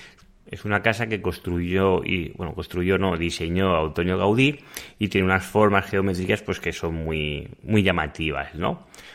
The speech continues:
Pues esto es un reclamo turístico para la ciudad, está justo a otra casa que diseñó él, que es la Casa de la Pedrera. Pues para el día veintitrés de abril, que aquí en Cataluña es el día de San Jordi, el día de la Rosa o el día del libro, a lo mejor lo cono-, os suena o es particular, o conocéis,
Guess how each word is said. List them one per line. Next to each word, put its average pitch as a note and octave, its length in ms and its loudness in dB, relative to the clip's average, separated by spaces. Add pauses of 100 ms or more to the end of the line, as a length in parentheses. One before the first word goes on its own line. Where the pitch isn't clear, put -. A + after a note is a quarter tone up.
(100)
Pues - 220 -2
esto - 160 -4
es A2 80 -4
un B2+ 100 4
reclamo F#2 360 2
turístico F2 540 0
para D2 180 -2
la D2 100 -2
ciudad, G2+ 480 0
está - 300 -6
justo D#2 600 -8 (140)
a E2+ 80 -6
otra E2+ 300 -4 (500)
casa - 300 -2
que E2 120 -4
diseñó E2 520 -2
él, E2+ 240 0
que D#2+ 220 -2
es D#2+ 100 -8
la D2+ 220 -4
Casa D#2+ 340 -6
de D#2 160 -4
la D2+ 140 -6
Pedrera. D3 420 0 (760)
Pues - 160 -4
para F2 180 -4
el F2 160 -4
día A#2+ 120 -2
veintitrés A#2 760 0
de F2+ 80 0
abril, D#2+ 440 0
que - 60 -4
aquí D#2+ 180 -2
en F2+ 180 -2
Cataluña F2+ 480 2
es D#2 100 -6
el E2 100 -6
día F2 100 2
de E2 80 2
San D2 240 -8
Jordi, F2+ 560 2
el D#2+ 120 -8
día D#2+ 80 -6
de D#2 80 -4
la C#2 100 -10
Rosa G2+ 320 0
o D#2+ 140 0
el D#2+ 60 -2
día E2 100 -2
del D#2 120 -4
libro, F2+ 300 2
a D#2+ 40 -4
lo D#2 40 -8
mejor D#2+ 320 -6
lo D#2 120 -10
cono-, D2+ 320 -8
os D#2 120 -10
suena F#2+ 540 -2
o E2+ 260 -4
es D#2+ 160 -10
particular, E2 800 -2
o - 80 -10
conocéis, G2+ 560 2